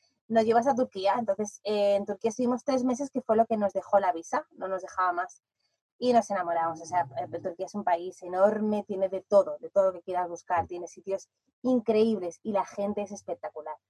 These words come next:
Y nos enamoramos, entonces en eso estábamos, em, queríamos enfocar, un, ah, queríamos hacer un proyecto que, em, pudiéramos ayudar a la gente, entonces te dabas cuenta de que había mucha gente que no salía de, em,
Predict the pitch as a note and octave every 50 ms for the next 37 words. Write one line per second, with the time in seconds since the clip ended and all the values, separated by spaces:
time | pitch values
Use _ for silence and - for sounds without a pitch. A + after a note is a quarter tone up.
0 | _ _ _ _ _ _ _ _ _ - A#3 B3 B3 A#3+ A#3+ B3+ A#3+ A#3 A#3 A#3+
1 | B3 C4 C4+ B3+ B3 B3+ C4 C4 C4 A#3+ A#3+ A#3+ B3+ C4 A#3+ - B3 A#3+ B3 B3
2 | B3 B3+ B3+ B3+ B3+ B3 - - _ _ _ _ _ _ - D#4 A#3+ A#3+ A#3 A#3
3 | A#3 A#3 A3+ A3+ A3+ A3+ A3+ A3+ A3+ G#3+ G#3 A#3 A3 A#3+ B3 B3+ C4+ D4 C#4+ D4
4 | C#4+ B3+ - B3+ A#3 - C4 C4+ C#4 C#4 A#3+ A#3+ - A#3+ A#3 A3 - - A3+ A#3
5 | G#3+ - A#3 A3 A#3+ B3 B3+ B3 - C#4 C4+ C4 A#3 B3 A#3+ A3 A3+ B3 C4 B3+
6 | - _ - A#3 G#3 - - _ _ _ _ _ _ _ - A3+ G#3+ G#3 G#3 G#3
7 | G3+ G3+ G3+ G3+ G3+ G3+ G3+ - - G3+ G3+ G#3 A3+ A#3+ A#3 B3+ A#3+ A#3 A#3 A3
8 | A3 G#3+ G3+ - B3+ C4 C4+ B3+ A#3 G#3+ G#3+ G#3+ G#3 - G#3+ G3+ G#3 A3+ - -
9 | - A#3+ A#3+ A#3+ B3+ B3+ A#3+ - - F#3 G3 G3+ A3 G#3+ - - - - - A#3
10 | A#3 B3 B3 - G#3 G3 G#3+ A3 - C4+ C4 C4 C4 C4 B3+ B3 A#3+ A#3 A#3 A3+
11 | A3+ A3 A3 A3 G#3+ G#3+ G#3 G#3 G3+ G3+ G3 F#3+ F#3+